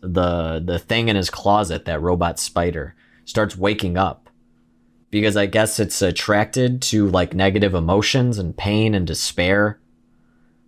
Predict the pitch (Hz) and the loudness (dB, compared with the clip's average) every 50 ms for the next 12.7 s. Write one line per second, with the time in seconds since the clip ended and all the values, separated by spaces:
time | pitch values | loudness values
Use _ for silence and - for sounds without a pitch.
0 | _ _ _ _ _ _ _ _ - 82 85 82 78 76 78 73 76 73 73 71 | _ _ _ _ _ _ _ _ -2 0 0 0 0 -2 -2 -4 -4 -4 -6 -8
1 | - - _ _ _ _ _ _ _ _ - - 87 85 80 76 - - 117 120 | -10 -14 _ _ _ _ _ _ _ _ -8 -4 -2 -2 -2 -2 0 0 0 0
2 | 123 113 - 135 123 120 117 107 107 - - - 113 110 110 104 98 110 110 107 | -2 -2 0 2 2 2 2 0 -2 -4 -2 0 2 2 2 2 2 0 0 0
3 | 107 - _ _ _ _ _ _ 95 95 92 92 87 87 78 - - - 92 92 | -2 -4 _ _ _ _ _ _ 0 0 2 0 0 -2 -4 -6 -4 -4 -2 0
4 | 92 90 90 92 110 117 127 127 - 135 120 123 123 120 120 117 113 117 117 117 | 0 -2 -2 0 0 0 0 0 -2 -4 0 2 2 2 2 0 0 0 0 2
5 | 113 110 113 113 110 - _ _ _ _ _ _ _ _ _ _ _ _ _ 104 | 2 2 2 2 0 -4 _ _ _ _ _ _ _ _ _ _ _ _ _ -2
6 | 107 104 104 104 104 117 131 131 123 110 104 107 131 143 143 139 139 135 131 123 | 0 0 0 0 2 2 2 2 2 2 2 0 2 2 2 2 2 0 -2 -2
7 | 123 120 120 110 95 101 104 104 101 98 - - - 92 87 82 82 85 82 85 | 0 2 2 2 2 2 2 0 0 -2 -4 -4 -2 -2 -2 0 -2 -4 -6 -6
8 | 82 - - - - - - 113 - 131 127 - - 147 123 123 113 110 110 107 | -8 -8 -10 -10 -8 -4 -2 -2 2 2 2 2 2 0 0 0 0 0 -2 -2
9 | - - 117 120 113 104 113 - - - - 123 117 110 101 92 92 - - - | -2 -2 0 0 0 0 -2 -2 -2 0 2 2 4 4 4 2 0 -2 -2 0
10 | 95 90 90 90 90 87 - - _ _ _ _ _ _ _ _ _ _ _ _ | 0 2 2 0 -2 -4 -8 -12 _ _ _ _ _ _ _ _ _ _ _ _
11 | _ _ _ _ _ - 98 95 95 90 107 117 117 101 101 90 73 - - 95 | _ _ _ _ _ -6 -4 -4 -2 -2 0 0 2 2 2 0 0 -2 -2 -2
12 | 87 82 - 82 - - 85 82 80 - - - - - | -2 -2 -2 -4 -4 -4 -6 -6 -8 -8 -12 -14 -16 -18